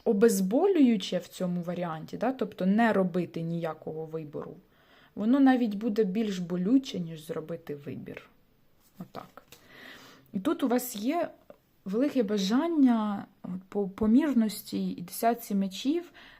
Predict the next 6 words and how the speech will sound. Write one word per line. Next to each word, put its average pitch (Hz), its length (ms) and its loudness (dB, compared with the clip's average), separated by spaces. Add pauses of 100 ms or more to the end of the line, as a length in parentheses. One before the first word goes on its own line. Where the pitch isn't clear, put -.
нарешті 285 920 0 (800)
закінчити 233 600 4
якусь 202 280 -4
одну 220 200 0
історію, 247 680 0
видихнути, 196 1080 -2